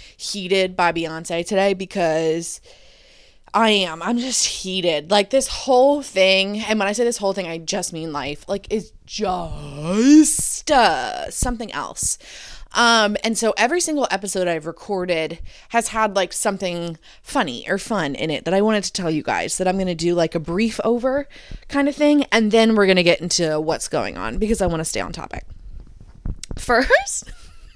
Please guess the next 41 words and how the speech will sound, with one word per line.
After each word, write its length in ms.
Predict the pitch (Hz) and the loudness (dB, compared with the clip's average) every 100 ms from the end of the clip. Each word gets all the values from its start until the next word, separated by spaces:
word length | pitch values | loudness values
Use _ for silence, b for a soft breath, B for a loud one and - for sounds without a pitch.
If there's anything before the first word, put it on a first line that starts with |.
| _ | _
<laughs> 400 | - - - - | -16 -12 -12 -6
my 160 | 262 330 | -4 -2
first 420 | - 226 262 - | 2 2 2 -2
point 220 | 254 220 | -6 0
five, 340 | 196 180 180 208 B B B - | 2 2 2 -2 B B B -2
um, 320 | 208 185 190 | 2 2 2
that 100 | 180 | 2
I 40 | |
recorded 360 | 180 180 196 180 | 2 0 -4 -4
for 80 | 190 | -4
you 80 | 175 | 2
guys, 340 | 175 175 175 | 4 4 2
I 60 | 190 | -2
recorded 420 | 180 175 196 185 | -2 -2 -2 -2
in 120 | 175 | -4
three 400 | - 185 190 196 | -6 -6 -4 -4
separate 400 | 185 202 175 190 | -2 -2 -2 -6
homes 560 | - 175 165 185 294 320 | -4 -6 -4 -4 -4 -6
because 360 | 208 - 185 | -10 -8 -6
I 120 | 170 165 | -6 -6
was 180 | 165 | -6
just 480 | - 160 156 - - B B B B B - | -4 -4 -2 -4 -8 B B B B B -6
on 240 | 202 185 185 | 0 0 0
the 60 | |
go 420 | 170 175 160 185 226 - | 0 2 2 0 -2 -2
in 160 | 220 | -2
June. 420 | 214 233 233 254 | 0 0 2 2
Like, 200 | 262 170 | 0 0
I 80 | 170 | 0
was 180 | 175 170 | 0 -2
just 200 | 170 - - | -4 -6 -8
on 440 | 175 175 175 175 175 | -4 -2 -2 -4 -4
the 260 | 165 160 | -4 -4
go, 340 | 160 156 160 330 B B - - | -2 0 0 -4 B B -12 -6
and 380 | 196 185 180 - | -2 0 0 -2
I 140 | - | -4
was 160 | 190 - | -2 -2
able 180 | 180 | -4
to 60 | 180 | -6
talk 260 | 185 175 180 | -4 -4 -4
about 520 | 180 170 165 165 | -2 0 0 -2